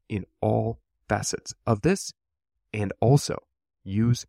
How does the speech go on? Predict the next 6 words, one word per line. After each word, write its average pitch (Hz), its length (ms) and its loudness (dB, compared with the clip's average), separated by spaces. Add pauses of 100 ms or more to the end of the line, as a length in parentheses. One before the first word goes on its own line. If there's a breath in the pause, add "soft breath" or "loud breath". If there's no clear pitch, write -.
(120)
the - 140 -10
actual 117 440 0
feedback, - 680 -4
the 92 140 -6
actual 117 440 -2
evidence 104 520 -4